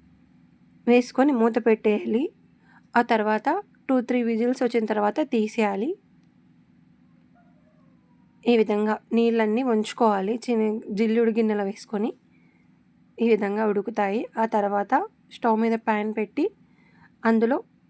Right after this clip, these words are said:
శనగగింజలు వేసుకోవాలి, ఎందుకంటే మనకు శనగగింజల పొడి కావాలి కాబట్టి శనగగింజలు వేయించుకోవాలి. అవి వేయించుకొని పక్కన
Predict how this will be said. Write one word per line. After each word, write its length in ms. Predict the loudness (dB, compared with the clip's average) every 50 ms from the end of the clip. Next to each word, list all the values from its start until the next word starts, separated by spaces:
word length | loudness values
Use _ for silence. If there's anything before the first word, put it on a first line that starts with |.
| _ _ _ _ _ _ -4
శనగగింజలు 560 | -2 2 2 2 2 2 0 2 2 0 0
వేసుకోవాలి, 420 | -2 -4 -6 -6 -4 -2 -2 0 0
ఎందుకంటే 400 | 0 0 0 -2 -2 -2 -2 -2
మనకు 220 | -2 -2 -2 -4 -2
శనగగింజల 580 | 0 0 2 2 0 0 -2 -2 -2 -2 -2 -2
పొడి 220 | 0 0 0 0
కావాలి 320 | 2 2 2 2 2 -2 -4
కాబట్టి 440 | -4 -4 -4 -4 -4 -4 -4 -4 -4 -4 _ _ _ _ _ _ _ _ _ _
శనగగింజలు 480 | -4 -2 0 0 0 0 0 0 0 0
వేయించుకోవాలి. 640 | 0 -2 -4 -6 -6 -2 -2 -2 0 -2 -4 -4 -6 -6 -10 _ _ _ _ _ _ _ _ _ -20 -20 _ _ _ _ _ _ _ _ _ _ _ _ _ _ _ _ _ _ _ _ _ _ _ _ _ _ _ _ _ _ _ _ _ _ _ _ _ _ _ _ _ _ _ _ _ -4
అవి 200 | -2 0 2 2
వేయించుకొని 500 | 2 4 2 2 0 0 0 0 0 0 2
పక్కన 360 | 0 -2 -2 0 0 0 0